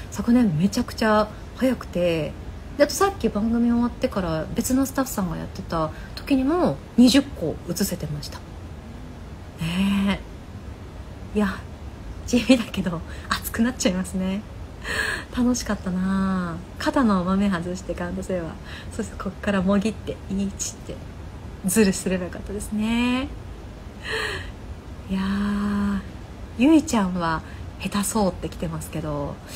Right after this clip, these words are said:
いや、わかんないもんじゃないですか。誰がうまそうで誰が下手そうかわかん、私もここまで自分ができないと思いませんでしたもん。もうちょっとできるかなって、イメトレの中ではもっとスイスイできてたんですけれどもね、思ってた何倍もできませんでした。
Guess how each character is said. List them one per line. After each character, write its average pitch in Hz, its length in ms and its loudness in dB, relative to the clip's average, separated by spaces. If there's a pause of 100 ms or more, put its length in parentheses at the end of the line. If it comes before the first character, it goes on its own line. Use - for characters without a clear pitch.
(220)
い 190 60 4
や、 170 80 4
わ 170 300 -2
か 359 180 -2
ん 494 80 -2
な 370 140 4
い 240 40 6
も 220 220 6
ん 370 80 4
じ 349 60 2
ゃ 311 60 4
な 247 180 6
い 208 40 4
で 202 80 4
す 196 60 -4
か。 185 120 0
誰 415 280 2
が 311 160 6
う 254 40 6
ま 240 180 6
そ 240 180 0
う 226 60 2
で 196 80 4
誰 233 240 6
が 208 260 4 (100)
下 208 220 4
手 - 0 -
そ 220 160 2
う 208 60 2
か 185 120 -6 (360)
わ 196 100 4
か 208 80 4
ん、 - 60 0
私 359 280 8
も 508 100 8
こ 269 160 6
こ 339 120 2
ま 427 140 6
で 285 80 8
自 185 120 6
分 208 220 6
が 196 380 4
で 208 120 10
き 247 120 6
な 240 100 6
い 180 60 4
と 165 80 0
思 175 100 2
い 202 60 6
ま 208 100 6
せ 233 80 0
ん 208 60 4
で 175 80 2
し - 40 -8
た 160 80 -4
も 156 120 -4
ん。 - 20 -6 (380)
も 311 140 10
う 403 40 6
ち 480 80 8
ょ - 20 8
っ 453 40 -2
と 381 80 8
で 240 140 10
き 247 120 4
る 226 100 6
か 190 120 0
な 180 240 0
っ - 20 -4
て、 160 280 -2 (260)
イ 262 100 12
メ 330 140 10
ト 381 160 4
レ 381 120 8
の 381 100 4
中 370 240 4
で 208 80 4
は 190 80 4
も 202 120 4
っ 208 60 -4
と - 100 -6
ス - 180 0
イ 214 60 4
ス 208 140 -4
イ 160 80 -2
で 214 120 0
き - 80 -8
て 180 100 -4
た 175 100 -4
ん 160 80 -6
で 170 80 -6
す - 80 -12
け - 80 -8
れ 170 60 -8
ど - 180 -10
も 170 80 -2
ね、 233 260 2 (300)
思 262 220 8
っ 339 40 0
て - 160 -2
た 151 140 -2
何 196 180 6
倍 202 140 4
も 180 100 4
で 180 100 0
き 196 100 0
ま 185 120 2
せ - 120 -4
ん 185 40 -4
で 254 80 -4
し - 80 -2
た。 - 100 -8